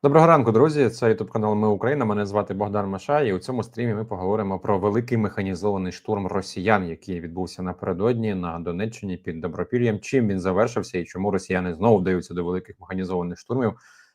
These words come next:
Адже для війни у дві тисячі двадцять п'ятому році це велика рідкість. Також поговоримо про ситуацію на Харківщині. Там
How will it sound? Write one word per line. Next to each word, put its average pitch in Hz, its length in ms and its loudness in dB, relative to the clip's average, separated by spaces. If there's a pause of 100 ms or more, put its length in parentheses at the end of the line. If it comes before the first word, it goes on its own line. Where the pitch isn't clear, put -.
Адже 98 240 -2
для 92 280 0
війни 92 300 0
у 90 80 0
дві 87 120 -8
тисячі - 260 -6
двадцять 92 260 -2
п'ятому 92 340 0
році 95 340 -2
це 90 340 -2
велика 92 500 0
рідкість. 117 340 -4
Також 123 220 -2
поговоримо 104 400 0
про 107 100 -8
ситуацію 104 480 0
на 104 80 -2
Харківщині. 110 560 -2
Там 92 220 -2